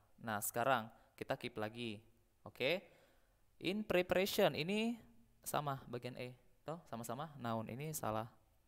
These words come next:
gitu. Jadi jawabannya antara B dan C. Nah, sekarang kita ke pemaknaan kalau begitu. Karena of dan noun ini bisa,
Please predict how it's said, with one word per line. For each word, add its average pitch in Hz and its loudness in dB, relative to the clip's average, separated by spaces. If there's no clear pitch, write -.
gitu. - -6
Jadi 120 0
jawabannya 147 4
antara 117 4
B 135 2
dan 151 2
C. 110 -2
Nah, 120 -6
sekarang 165 -2
kita 190 -8
ke 185 -8
pemaknaan 143 -12
kalau 117 -8
begitu. 113 -12
Karena 123 -4
of 160 2
dan 139 -4
noun 131 -2
ini 135 -8
bisa, 123 -6